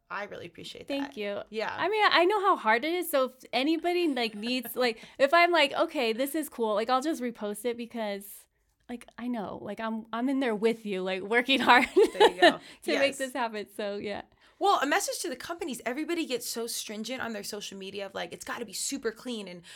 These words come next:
Speaker 1: brand aligned and the colors have to fit and this and that. I, again, I'm gonna go rogue out here. No, just be, be authentic. Let it be out there. If someone's
Speaker 2: Honestly,
Speaker 1: saying
Speaker 2: yeah.
Speaker 1: something and there's a few companies that they talk about or whatever, just put it out there. Like, let it be seen that people are engaged with your brand,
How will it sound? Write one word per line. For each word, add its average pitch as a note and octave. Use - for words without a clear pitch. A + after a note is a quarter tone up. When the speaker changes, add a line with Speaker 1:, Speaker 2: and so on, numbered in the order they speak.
Speaker 1:
brand C4
aligned A3+
and G3+
the F#3
colors B3+
have G#3
to F#3+
fit -
and G#3
this B3+
and G#3+
that. B3+
I, F#3+
again, F#3+
I'm F3+
gonna G3
go G3
rogue G#3
out F3
here. E3
No, A#3
just B3+
be, D4
be D4
authentic. C4
Let B3+
it B3
be B3+
out A#3
there. A#3+
If -
someone's B3+
Speaker 2:
Honestly, G#3
Speaker 1:
saying C#4
Speaker 2:
yeah. G3
Speaker 1:
something B3+
and G#3+
there's F#3+
a F#3+
few C4+
companies B3
that G#3+
they G#3
talk A#3+
about G#3+
or F3+
whatever, A3+
just D#4+
put D#4+
it -
out C4
there. -
Like, F3
let A3+
it -
be A#3+
seen A#3+
that G#3+
people G3+
are F3
engaged F#3
with G#3
your G3+
brand, F3